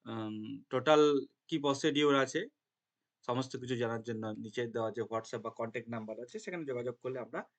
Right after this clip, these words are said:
গাইড করে দেবো। বলে রাখি, অ্যাডমিশন কিন্তু স্টার্ট হয়ে গেছে। ওকে? আজকে আমরা সেকেন্ড ম্যারেজ বিচার করব। তবে সেকেন্ড ম্যারেজে নিয়ে YouTube-এ আলমানা কাস্ট্রো YouTube চ্যানেলে ভিডিও আছে।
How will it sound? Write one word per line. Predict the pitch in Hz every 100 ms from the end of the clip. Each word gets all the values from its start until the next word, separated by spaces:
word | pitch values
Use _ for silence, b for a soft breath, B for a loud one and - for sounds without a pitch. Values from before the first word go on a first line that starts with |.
| _ -
গাইড | 127 113
করে | 110 98
দেবো। | 95 92 _ _ _ _ _ -
বলে | 110 123
রাখি, | 135 139
অ্যাডমিশন | 160 120 131 156 151
কিন্তু | - 139 208
স্টার্ট | 214 - 139 139
হয়ে | 110
গেছে। | 101 98 127
ওকে? | - 190 - _ _ _ B B B B -
আজকে | 127 190
আমরা | 190 208 180 160 202 -
সেকেন্ড | - 170 160 196
ম্যারেজ | 180 165 160
বিচার | 135 123 107
করব। | 98 92 - -
তবে | 135 160
সেকেন্ড | - 160 185 180
ম্যারেজে | 196 196 196 196 202 196
নিয়ে | 190 190 214 226
YouTube-এ | - 170 185 190 - _ _ _ _ _
আলমানা | 135 139 143 143
কাস্ট্রো | 143 139 135
YouTube | 135 _ - 131 139
চ্যানেলে | 131 131 143
ভিডিও | 120 139 135
আছে। | 117 - 117